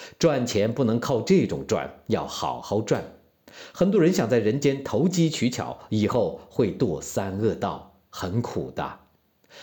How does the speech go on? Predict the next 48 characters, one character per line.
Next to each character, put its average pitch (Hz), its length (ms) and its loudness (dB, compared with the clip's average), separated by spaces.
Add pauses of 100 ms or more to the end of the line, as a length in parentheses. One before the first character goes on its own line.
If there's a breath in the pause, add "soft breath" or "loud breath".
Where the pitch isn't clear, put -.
(160 loud breath)
老 127 300 2
老 113 180 2
实 123 180 0
实 120 220 2
做 120 180 4
一 92 140 0
个 113 120 4
人 87 260 -2
多 113 200 4
好， - 460 -6
为 165 220 4
什 - 140 -6
么 69 100 -4
非 110 260 -2
要 78 160 0
这 - 180 -2
样 127 300 -2
呢？” 127 80 -16 (1200 loud breath)
阎 147 220 4
王 147 120 2
爷 120 280 4
称 147 260 2
我 110 100 2
们 95 200 -2
阳 104 260 -2
间 117 180 2
的 95 80 0
人 73 380 -4
为 85 160 -2
阳 80 380 -2
人， - 240 0 (260)
他 147 100 -4
们 151 140 0
在 151 140 4
阴 185 320 4
间 139 200 2
的 80 260 -6
是 - 180 -8
阴 123 340 0
人。 78 220 -2 (480 loud breath)
如 214 160 4
果 170 120 4
一 123 160 0
个 185 220 4
人 107 380 0 (200)
人 113 300 2
不 196 160 2
人， 101 300 -2